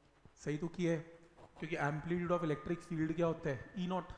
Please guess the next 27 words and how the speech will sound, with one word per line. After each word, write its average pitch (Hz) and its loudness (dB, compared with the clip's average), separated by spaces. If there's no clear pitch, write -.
ये 180 6
कोफिशिएंट 180 2
क्या 175 8
है, 180 0
बी 175 2
नॉट। 175 0
तो 165 2
सी 185 0
क्या 185 4
होता 180 4
है, 175 2
ई 165 2
नॉट 170 2
by 160 4
बी 165 -2
नॉट। 185 0
तो 175 2
फिर 175 2
ई 185 4
नॉट 185 2
क्या 185 6
होगा, 175 2
C 185 0
into 170 2
बी 175 2
नॉट। 175 2
C - -8